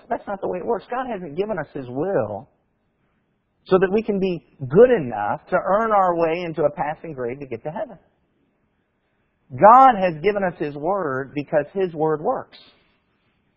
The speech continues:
God has given us His Word because His Word tells us the path to freedom.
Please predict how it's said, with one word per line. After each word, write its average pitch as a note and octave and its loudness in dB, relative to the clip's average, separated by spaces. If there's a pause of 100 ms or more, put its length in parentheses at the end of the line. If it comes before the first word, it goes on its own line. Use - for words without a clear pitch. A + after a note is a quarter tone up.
(1120)
God A#3+ 10
has G3+ 0
given G#3+ 2
us G#3 0
His F#3+ 0
Word A3 6
because F#3 -2
His A#3+ -2
Word D3+ 2 (320)
tells A#3 12
us E3 8
the E3 -4
path F3+ 2
to F#3 -6
freedom. A3+ -2